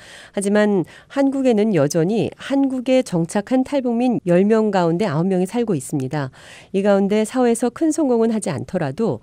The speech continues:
한국 사회에 잘 적응을 해서 곳곳에서 평범한 시민으로 만족하며 살아가는 탈북민들이 훨씬 많이 있다고 탈북민을 지원하는 단체 관계자들은 지적합니다.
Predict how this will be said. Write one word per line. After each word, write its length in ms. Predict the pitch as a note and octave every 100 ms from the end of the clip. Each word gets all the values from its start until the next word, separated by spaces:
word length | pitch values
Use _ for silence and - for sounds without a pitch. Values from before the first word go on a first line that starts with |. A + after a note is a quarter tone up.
| - - _ _
한국 380 | - C4 C4+ -
사회에 320 | A3 F3+ F3
잘 220 | - F3+
적응을 440 | E3+ D3+ E3+ E3+ D#3+
해서 380 | C3+ B3+ F#3
곳곳에서 540 | C3 F3 - E3+ D#3 E3
평범한 440 | A#3 C#4+ C4+ A#3+
시민으로 540 | A3+ G#3 E3+ C#3+ D#3 D#3
만족하며 560 | C3 D3 F#3 F#3 E3
살아가는 480 | D#3 D#3 C#3 C3+ F3
탈북민들이 800 | - C4 B3 G3+ C#3+ B2+ C3+ G#3 - - -
훨씬 500 | G3+ G3 F#3 F3+ D3+
많이 280 | A#2 D3+ F3
있다고 520 | C3+ C3 B2 A3 D#3+ - - -
탈북민을 640 | - C4 A#3+ A3+ G3+ A3+ A#3+
지원하는 640 | - F3 F#3 D3 D3 G#3+
단체 320 | - D3+ -
관계자들은 640 | D#3 E3 E3+ E3+ C#3 B2 B2
지적합니다. 680 | - D#3 D3+ B2+ A#2+ C3